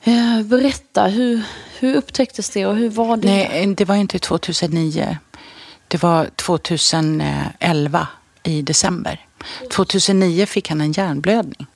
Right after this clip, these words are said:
Speaker 1: Okej, be-, berätta.
Speaker 2: Det var när vi var ute på turné och, ehm, vi skulle upp till Jokkmokk, tror jag det var. Och, eh, han hade lämnat sin son vid sko-, i skolan och när han var på väg hem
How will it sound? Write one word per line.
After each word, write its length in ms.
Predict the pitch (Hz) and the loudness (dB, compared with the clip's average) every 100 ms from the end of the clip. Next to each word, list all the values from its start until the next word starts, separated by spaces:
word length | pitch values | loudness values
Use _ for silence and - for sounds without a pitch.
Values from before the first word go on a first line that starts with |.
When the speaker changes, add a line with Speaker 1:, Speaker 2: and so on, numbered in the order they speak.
| _ - | _ -6
Speaker 1:
Okej, 380 | 233 277 311 | 0 2 4
be-, 140 | 220 208 | 2 0
berätta. 560 | 254 233 240 285 - - 220 - | -2 0 2 0 -2 -6 -6 -2
Speaker 2:
Det 280 | - 180 190 | 0 4 6
var 140 | 277 | 8
när 140 | 247 | 6
vi 140 | 170 160 | 6 4
var 120 | 151 | 4
ute 220 | 147 - | 2 -2
på 120 | - | -6
turné 480 | 151 147 165 240 160 | -2 2 4 4 2
och, 380 | 104 151 _ - | 0 -4 _ 0
ehm, 960 | 170 147 139 127 117 - 67 62 67 64 65 67 | 2 4 2 0 -2 -4 -4 -6 -8 -8 -8 -6
vi 240 | 151 175 | 2 2
skulle 380 | - - 170 151 | 2 2 0 2
upp 260 | 160 - | 0 -2
till 320 | - 185 165 160 | -4 -2 0 0
Jokkmokk, 600 | 180 - - - - - | -2 -2 -2 -2 -2 -12
tror 200 | - 92 | -8 -6
jag 100 | 87 | -4
det 80 | 98 | -2
var. 160 | 82 | -2
Och, 440 | - 98 - - 185 | -2 -6 -8 -8 -4
eh, 60 | 170 | -4
han 480 | 135 170 160 156 | 0 0 2 2
hade 340 | 156 156 165 175 | 0 0 2 4
lämnat 380 | 190 196 156 - | 4 4 2 0
sin 160 | 202 | 0
son 600 | 175 - 165 269 220 175 | 2 2 4 2 2 0
vid 120 | 165 | -2
sko-, 300 | - 214 180 - | 2 2 0 0
i 100 | 185 | 0
skolan 600 | - 208 165 165 202 202 | 2 0 0 0 0 0
och 120 | 190 | 0
när 80 | 180 | 0
han 400 | 180 170 170 160 | 0 0 -2 -2
var 140 | 170 | -2
på 160 | 170 180 | 0 0
väg 220 | 165 160 | 0 -2
hem 360 | 160 214 180 | 0 0 0